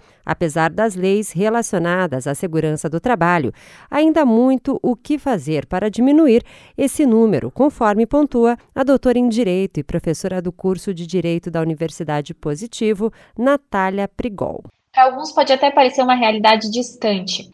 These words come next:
Speaker 2: mas a verdade é que, infelizmente, ainda é muito comum a ocorrência de acidentes no ambiente de trabalho no Brasil, porque a segurança do trabalho ainda é um desafio no nosso país. E se acredita que é a partir da conscientização da sociedade,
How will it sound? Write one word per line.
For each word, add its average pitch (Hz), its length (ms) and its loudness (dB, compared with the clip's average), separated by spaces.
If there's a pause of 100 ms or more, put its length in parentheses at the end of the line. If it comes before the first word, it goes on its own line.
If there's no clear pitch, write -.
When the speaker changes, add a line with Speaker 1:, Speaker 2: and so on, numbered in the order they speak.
Speaker 2:
mas 208 160 4
a 226 60 6
verdade 233 420 2
é 262 60 6
que, 262 120 -8
infelizmente, 254 840 -2
ainda 233 200 0
é 233 40 0
muito 254 300 -4
comum 302 520 2
a 240 80 6
ocorrência 214 540 0
de 208 80 -4
acidentes 220 640 -2
no 214 80 -2
ambiente 196 400 -2
de 190 140 -6
trabalho 185 440 0
no 180 60 -4
Brasil, 196 480 2 (100)
porque 214 200 -2
a 226 40 0
segurança 226 680 -2
do 214 100 -6
trabalho 202 640 0 (100)
ainda 240 460 -2
é 226 160 4
um 247 80 -4
desafio 254 560 0
no 214 100 -4
nosso 175 300 -8
país. - 560 -16
E 214 80 -8
se 226 100 -4
acredita 226 540 -2
que 226 180 -8
é 214 100 2
a 214 60 0
partir 214 500 -4
da 214 280 2
conscientização 214 960 -8
da 180 80 -4
sociedade, 175 880 -4